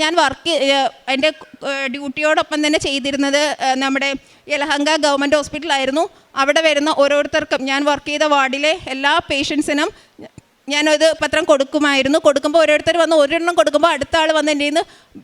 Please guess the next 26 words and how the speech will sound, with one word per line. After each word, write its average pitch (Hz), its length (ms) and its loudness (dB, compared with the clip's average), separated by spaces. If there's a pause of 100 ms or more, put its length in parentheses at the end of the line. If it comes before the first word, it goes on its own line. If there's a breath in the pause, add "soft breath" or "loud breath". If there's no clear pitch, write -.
(140)
വേറെ 320 280 2
വേറെ 339 220 2
ആൾക്കാർ, 269 380 -2
അത്രയും 339 340 -2 (340)
വിശ്വാസം 311 500 -2
ഉണ്ടായിരുന്നു 294 320 0
അവിടെയുള്ള 277 240 2 (180)
ജന-, 254 220 -2 (100)
ഞാൻ 294 140 0
അപ്പം 359 300 -2
മനസ്സിലാക്കിയ 320 420 -4
ഒരു 330 120 -4
കാര്യമാണ്, 294 300 0
അത്ര, 285 200 -4 (120)
ഞാൻ 320 160 0
കൊണ്ടുപോയി 320 280 0
പത്രം 339 280 -2
എനിക്ക് 320 200 -6
തികഞ്ഞിട്ടുണ്ടായിരുന്നില്ല. 262 760 -4 (480 soft breath)
അങ്ങനെയാണ് 330 320 0
ഞാൻ 339 180 0
എൻ്റെ 349 180 -4
പ്രേക്ഷിത 302 360 -2
പ്രവർത്തനം 311 420 -2
ചെയ്യുന്നത്. 277 360 -4 (380 soft breath)
പിന്നെ, 311 220 -2